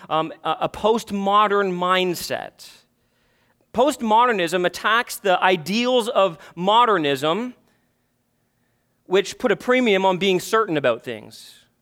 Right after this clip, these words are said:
The modernist mindset put a premium on being certain,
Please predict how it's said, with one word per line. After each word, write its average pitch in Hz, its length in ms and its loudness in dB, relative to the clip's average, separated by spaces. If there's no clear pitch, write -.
The 165 120 -6
modernist 254 840 2
mindset 196 840 2
put 208 100 2
a 202 40 0
premium 240 440 2
on 220 100 2
being 185 220 0
certain, 247 680 -4